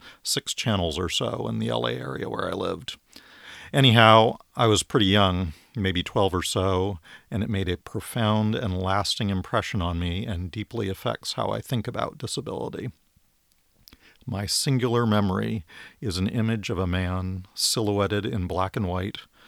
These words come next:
totally physically disabled, lying in a hospital bed wrapped in bandages. He had lost both arms, both legs,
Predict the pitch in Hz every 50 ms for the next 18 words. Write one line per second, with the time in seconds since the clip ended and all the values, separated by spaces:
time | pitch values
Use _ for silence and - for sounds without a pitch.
0 | - - _ _ _ - - - 120 113 110 117 113 101 - - 104 92 95 -
1 | - 120 107 101 110 - - 127 120 117 113 - - 113 120 123 - - _ _
2 | _ _ _ - - - _ _ - 101 85 87 90 92 98 101 101 104 104 101
3 | 101 113 117 101 92 95 - - 117 107 95 - - - - - 110 113 101 113
4 | 113 113 110 107 107 107 101 98 104 107 - _ - - 120 113 113 117 120 123
5 | 123 127 - - - - - - 120 131 143 - - - _ _ _ _ _ -
6 | _ - - - - _ _ _ - - 110 104 98 98 101 98 98 98 - -
7 | - - - 156 95 101 104 113 117 - 117 101 98 98 95 98 98 98 101 98
8 | - - - _ _ - - - _ - 104 90 110 107 113 117 - 127 101 95
9 | 98 95 92 92 98 104 - -